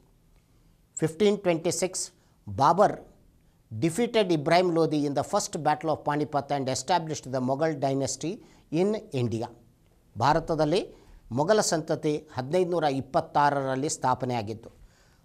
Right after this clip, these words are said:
ಹದಿನೈದುನೂರ ಇಪ್ಪತ್ತಾರರಿಂದ ಮುಂದೆ ಹದಿನೆಂಟುನೂರ ಐವತ್ತೆಂಟರವರೆಗೂ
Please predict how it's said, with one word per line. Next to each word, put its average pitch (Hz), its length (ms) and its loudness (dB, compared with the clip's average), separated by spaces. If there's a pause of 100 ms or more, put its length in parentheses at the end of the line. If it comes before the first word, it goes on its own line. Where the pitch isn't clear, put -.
(160)
ಹದಿನೈದುನೂರ 233 580 4 (160)
ಇಪ್ಪತ್ತಾರರಿಂದ 165 760 2 (220)
ಮುಂದೆ 180 280 2 (720)
ಹದಿನೆಂಟುನೂರ 214 720 2 (640)
ಐವತ್ತೆಂಟರವರೆಗೂ 170 1160 0